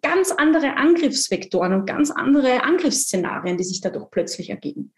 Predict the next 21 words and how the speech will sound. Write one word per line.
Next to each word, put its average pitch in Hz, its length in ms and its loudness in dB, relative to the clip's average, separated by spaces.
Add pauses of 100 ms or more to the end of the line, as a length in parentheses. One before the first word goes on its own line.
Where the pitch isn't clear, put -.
(540)
Und 214 200 2
da, 262 200 2
glaube 269 300 2
ich, - 420 -4
werden 285 400 4
die 294 100 4
Produkte 285 500 0
teilweise 233 460 2
zu 302 240 0
früh 285 500 2
auf 220 140 -4
den 226 160 2
Markt 214 380 2
geworfen. 185 480 -4
Also 196 180 -2
die 220 160 0
Dinge 277 480 4
werden 208 260 2
entwickelt, 381 580 2
die 220 120 -2
Dinge 240 380 2